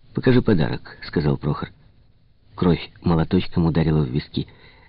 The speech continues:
"Не могу". "Ну и я не могу". Нина вздохнула, сказала "до свидания" и пошла. Прохор подал ей шубу, проводил до ее квартиры. Возвращаясь,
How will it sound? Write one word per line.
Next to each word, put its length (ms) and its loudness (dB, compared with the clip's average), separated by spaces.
"Не 180 -2
могу". 420 -4
"Ну 140 2
и 120 4
я 160 -2
не 100 -4
могу". 280 -8
Нина 240 4
вздохнула, 560 0
сказала 460 0
"до 100 -4
свидания" 560 -2
и 20 -6
пошла. 400 -6
Прохор 360 0
подал 280 2
ей 200 0
шубу, 380 -2
проводил 420 4
до 80 2
ее 200 2
квартиры. 540 -4
Возвращаясь, 680 2